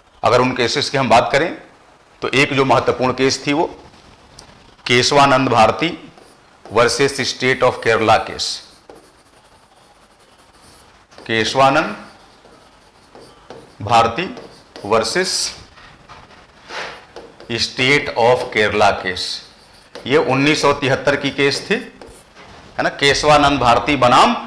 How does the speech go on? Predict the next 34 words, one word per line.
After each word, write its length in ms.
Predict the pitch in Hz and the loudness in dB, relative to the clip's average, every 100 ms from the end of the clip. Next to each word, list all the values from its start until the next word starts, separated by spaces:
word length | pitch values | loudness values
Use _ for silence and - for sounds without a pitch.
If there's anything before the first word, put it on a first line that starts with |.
| - - | -14 -8
केरल 360 | 120 127 139 127 | 0 4 4 6
राज्यवाद। 760 | 110 113 - 107 95 87 76 - - - - - | 4 4 2 0 4 4 2 -8 -18 -20 -20 -4
आप 160 | - 135 | 0 2
वाद 280 | 123 117 120 | 4 4 4
की 80 | 123 | 0
जगह 200 | 113 113 | 2 2
मामला 340 | 101 101 104 123 | 2 2 2 2
लिख 180 | 123 - | 2 -4
सकते 340 | 120 - 127 | -6 -6 -6
हैं, 240 | 120 123 - - _ - - | -6 -10 -16 -20 _ -16 0
वाद 320 | 110 123 110 | 4 4 2
की 80 | 117 | 0
जगह 200 | 117 117 | 2 2
चाहें 340 | 120 117 196 - - - | 4 2 0 -6 -16 -8
तो 60 | |
हिंदी 300 | 107 107 110 | -6 -4 -4
में 120 | 117 123 - | -4 -4 -2
केस 280 | 120 120 | -4 -2
भी 140 | 113 139 | -4 -4
लिख 180 | 131 127 | -4 -4
सकते 320 | 127 - 135 | -6 -6 -6
हैं। 160 | 147 - - _ _ _ _ - | -6 -8 -16 _ _ _ _ -4
जैसे 220 | 101 120 | -2 0
मैं 140 | 117 | 0
बोलता 260 | 110 113 120 | 2 2 2
हूं, 100 | 123 | 0
ध्यान 220 | 113 110 | 2 0
देंगे, 260 | 117 143 208 - - _ _ | 0 -4 -6 -10 -20 _ _
अंग्रेजी 340 | - 107 104 120 | -6 -2 -2 -2
में 120 | 127 | -4
तो 80 | 131 | -4
लिखा 220 | 123 170 | -2 0
हुआ 200 | 160 165 | 2 2
है 100 | - | 2